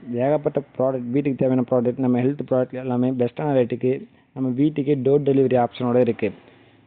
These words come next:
இதுக்கான லிங்கை வந்து நான் டிஸ்கிரிப்ஷனில் கொடுக்குறேன். தேவைப்படுறவங்க கண்டிப்பா யூஸ் பண்ணி பாருங்க. பெஸ்ட்டான பொருள், பெஸ்ட்டான ரேட்டுக்கு, பெஸ்ட்டாக கிடைக்கும்.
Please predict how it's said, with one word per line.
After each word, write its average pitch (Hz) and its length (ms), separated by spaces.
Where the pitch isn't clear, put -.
இதுக்கான 135 340
லிங்கை 151 320
வந்து 139 220
நான் 120 140
டிஸ்கிரிப்ஷனில் 147 500
கொடுக்குறேன். 120 340
தேவைப்படுறவங்க 127 840
கண்டிப்பா 135 400
யூஸ் 139 220
பண்ணி 135 220
பாருங்க. 117 320
பெஸ்ட்டான 131 460
பொருள், 127 200
பெஸ்ட்டான 139 360
ரேட்டுக்கு, 120 300
பெஸ்ட்டாக 139 360
கிடைக்கும். 101 360